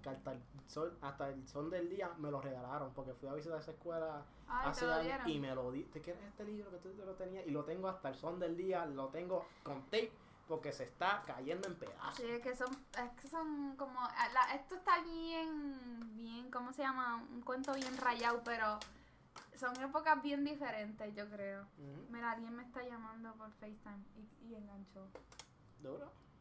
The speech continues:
Speaker 2: Eh, tranquilo, esto yo lo edito.
Speaker 1: <laughs>
Speaker 2: Alguien me llamó por FaceTime y, "Mira, ¿tú tienes un tres nueve seis?".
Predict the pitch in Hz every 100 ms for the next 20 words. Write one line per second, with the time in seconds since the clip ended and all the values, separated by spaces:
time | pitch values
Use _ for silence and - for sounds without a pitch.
0 | - 214 233 233 247 233 226 233 233 240
1 | 208 202 196 190 - - - - - -
2 | 143 - - - - - - 220 220 254
3 | 269 254 226 226 214 233 247 247 254 240
4 | - - 240 269 302 294 285 285 311 339
5 | 339 339 339 339 302 330 226